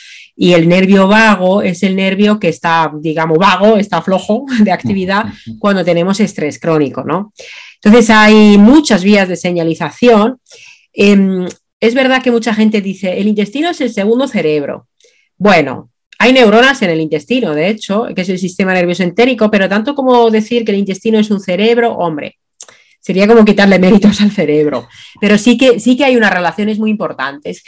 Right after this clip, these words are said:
Speaker 1: ¿Qué, mm, cuáles son las consecuencias o las repercusiones o el impacto de esto?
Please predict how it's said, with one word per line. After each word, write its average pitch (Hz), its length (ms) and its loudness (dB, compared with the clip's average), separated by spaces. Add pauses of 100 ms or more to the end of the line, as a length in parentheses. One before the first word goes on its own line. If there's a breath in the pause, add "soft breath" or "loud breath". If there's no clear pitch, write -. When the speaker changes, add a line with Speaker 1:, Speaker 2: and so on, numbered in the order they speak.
(280 loud breath)
Speaker 1:
¿Qué, 240 720 6
mm, 208 480 -4
cuáles 247 220 2
son 269 80 -2
las 262 140 0
consecuencias 226 680 0
o 214 60 -6
las 214 80 -2
repercusiones 214 800 -4
o 214 40 -2
el 208 80 2
impacto 208 400 -4
de 233 80 0
esto? 175 320 -6